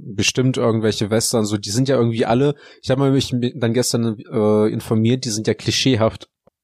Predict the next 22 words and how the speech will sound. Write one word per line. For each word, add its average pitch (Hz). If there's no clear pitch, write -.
so 113
wie 113
jeder 113
andere 113
Film, 90
so. 85
Du 92
hast 127
halt 113
einen 110
Protagonisten, 110
du -
hast 95
einen 107
Antagonisten, 123
meistens 117
hast 113
du 110
dann 107
Indianer 113
mit 131
dabei. 127